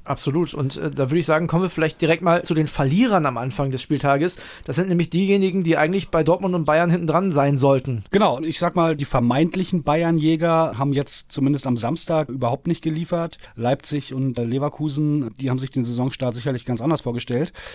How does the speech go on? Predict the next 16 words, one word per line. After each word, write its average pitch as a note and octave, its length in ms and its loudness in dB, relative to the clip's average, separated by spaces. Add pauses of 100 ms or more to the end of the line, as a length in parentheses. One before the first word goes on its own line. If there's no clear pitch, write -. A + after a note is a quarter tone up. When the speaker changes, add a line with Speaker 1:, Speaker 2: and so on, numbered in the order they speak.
Speaker 2:
Ich - 100 -16
würd D3 120 0
aber C#3+ 200 0
ganz A#2 260 -2
schnell D#3 240 0
noch D#3 120 0
mal C#3+ 100 0
einen B2 100 -2
anderen G3+ 180 2
Verlierer A#2 360 -2
nennen, C3 240 2
das D3+ 80 -2
ist D3 60 -4
nämlich C3+ 200 0
André B2+ 180 -2
Albers. E3+ 600 -6